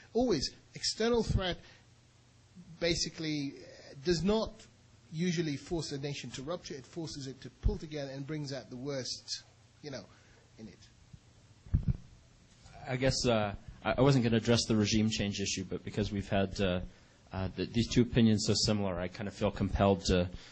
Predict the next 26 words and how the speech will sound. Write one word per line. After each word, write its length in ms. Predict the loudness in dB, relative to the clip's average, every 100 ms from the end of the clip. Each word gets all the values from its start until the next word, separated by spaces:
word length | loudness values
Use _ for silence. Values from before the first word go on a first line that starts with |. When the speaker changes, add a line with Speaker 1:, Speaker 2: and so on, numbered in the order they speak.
| -20 -20 -12 -6
Speaker 2:
uh, 120 | -6 10
counterbalance 680 | 12 12 10 10 10 8 4
a 20 |
little 220 | 0 0 0
bit. 220 | -2 -4 -6
Uh, 180 | 0 0 2
I, 200 | 2 6
but 180 | 10 10
I'm 100 | 10
only 160 | 8
gonna 160 | 6 4
be 120 | 4
slightly 420 | 6 10 10 8
more 180 | 6 6
hawkish, 480 | 6 4 4 -4 0
and 80 | 2
I 60 |
would 160 | 2 2
say, 260 | 2 2 0 -8 -6 -6 -6 -8
uh, 120 | -6
I 80 | -6
think 220 | -4 -4
regime 400 | -4 -2 2 2
change 500 | 2 2 2 2 -4 -10 -20 -20 -20 -6
in, 300 | 0 2 4
uh, 280 | 4 4 2